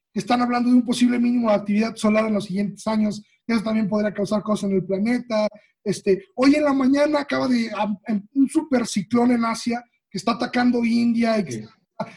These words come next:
Speaker 1: dices, "¿Qué le está pasando este año, no?".
Speaker 2: <laughs> El, el pro-, el problema, Poncho, es que a veces pensamos, el mundo en general piensa que el hombre es invencible,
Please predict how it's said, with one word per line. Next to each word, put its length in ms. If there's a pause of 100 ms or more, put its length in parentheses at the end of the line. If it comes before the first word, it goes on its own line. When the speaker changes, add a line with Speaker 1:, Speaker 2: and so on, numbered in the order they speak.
(140)
Speaker 1:
dices, 260 (340)
"¿Qué 120
le 120
está 260
pasando 400
este 200
año, 300
no?". 140
Speaker 2:
<laughs> 720 (360)
El, 260
el 200
pro-, 140
el 100
problema, 360
Poncho, 260
es 60
que 80
a 60
veces 200
pensamos, 640 (240)
el 120
mundo 240
en 60
general 360
piensa 260
que 100
el 60
hombre 200
es 80
invencible, 600